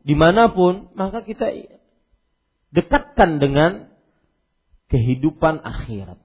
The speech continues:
Karena itu adalah tujuan hidup seorang muslim. Nah, begitulah istri Imran. Beliau ketika hamil bukan sembarang hamil.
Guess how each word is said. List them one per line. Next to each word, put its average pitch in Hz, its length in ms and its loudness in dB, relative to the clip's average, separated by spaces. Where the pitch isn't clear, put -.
Karena - 320 -20
itu 160 560 -14
adalah 117 640 -4
tujuan 120 560 -4
hidup 120 320 -8
seorang 85 400 -20
muslim. 85 400 -20
Nah, 120 120 -6
begitulah 247 520 2
istri 208 400 0
Imran. 165 600 0
Beliau 180 580 6
ketika 180 400 0
hamil 214 400 -2
bukan 233 360 0
sembarang 247 440 2
hamil. 247 480 0